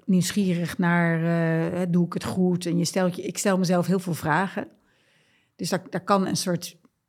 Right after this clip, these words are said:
tintje van onzekerheid in zitten. Die zit er ook echt wel. Maar dat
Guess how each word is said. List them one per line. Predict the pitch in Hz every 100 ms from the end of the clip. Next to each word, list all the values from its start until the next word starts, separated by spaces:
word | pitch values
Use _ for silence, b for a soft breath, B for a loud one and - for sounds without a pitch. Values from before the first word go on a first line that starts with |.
| _ _ _ _ _ _ _ _
tintje | - 233 208 180
van | - 175 175
onzekerheid | 165 175 220 220 190 202 196 - - _
in | 202 196
zitten. | 185 185 247 - - _ _
Die | - 160
zit | 156
er | 165 -
ook | 170
echt | - -
wel. | 180 - 285 285 _ _ _ _ _ _ _
Maar | 175 - -
dat | 185